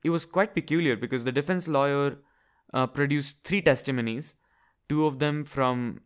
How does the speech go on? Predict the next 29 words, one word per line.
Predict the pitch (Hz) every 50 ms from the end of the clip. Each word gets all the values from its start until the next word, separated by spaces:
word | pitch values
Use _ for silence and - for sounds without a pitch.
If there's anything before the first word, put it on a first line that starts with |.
| _ _ -
one | 143 131 143 151 160
of | 151
them | 143 151 147 143
from | 143 147 139
the | 131 131
Sassoon | - 139 139 - 143 147
Hospital | 143 135 135 135 - - 139 127 139 139
and | 131 127 120 120
another | 117 117 120 127 131 135
one | 127 127 127 131
from | 120 - 131 120 117 117 113 - -
Yerwada | - 123 123 127 131 127 123 127 127 127 135 127
Mental | 123 120 120 120 117 123 117
Hospital, | 113 120 123 - - 127 117 107 113 110 117 - - - _ _ _ _ _ _ _ _ _ -
where, | - 123 131 131 131 127 123 123
um, | 120 117 113 110 107 110 _ _ _ _ _ _ _ _ _ _ _ _ _ _ _ _ _ _ _ _ _ _ _ _ _ _ _ _ _ _ -
Yerwada | - 139 131 143 147 143 143 143 143 135 123
Regional | 131 131 117 127 127 123
Hos-, | 120 120 120 - - - - -
Hospital, | 120 120 120 - - 104 113 101
uh, | 107 120
uh, | - - 98 107 107 - -
I'm | - 120 117 117
sorry, | - 127 123 117 110 107 110 - _ _ _ _ _ _ _ _ _ _ _ _ _ _ -
both | 143 135 143 165 175
of | 185 143 139
which | 160 165 160 165 - - - - _
conferred | - 147 139 139 127 - - 143 147 151 139
that | 143 139 139 -